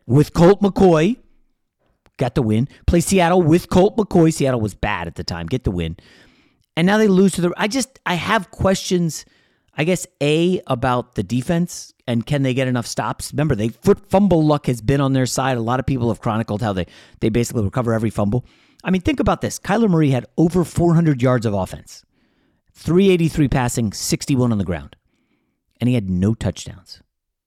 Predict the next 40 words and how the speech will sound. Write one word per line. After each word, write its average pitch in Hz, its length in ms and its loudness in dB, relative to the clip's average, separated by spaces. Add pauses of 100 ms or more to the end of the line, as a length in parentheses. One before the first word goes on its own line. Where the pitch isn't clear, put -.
(240)
Like, 98 180 -8 (540)
what? - 380 -4 (340)
<laughs> 185 100 -4 (420)
You 165 100 4
know, 156 160 0 (260)
in 254 240 4
between 254 480 4
the 175 80 0
twenties, 202 520 -2
Kyler 180 280 0
Murray's 139 220 0
gonna 98 160 -6
kill 160 200 0
you. - 120 -12 (140)
He's 117 140 -4
gonna 127 140 0
wow 120 240 2
you. 82 160 -6
He 107 120 -6
was 135 120 -4
awesome. 131 320 -4 (1080)
You 135 140 -2
get 170 180 0
in 202 60 -10
the 135 100 -2
red 226 220 0
zone, 139 220 -2
it's 123 160 -6
like, 123 180 -6
mm, 170 540 0
what 175 120 2
do 214 80 0
they 165 140 0
do? 151 140 -2
Do 123 160 -2
they 120 140 0
have 151 300 -2
that 185 200 0
thumper? 190 400 2 (560)
Connor, 196 460 0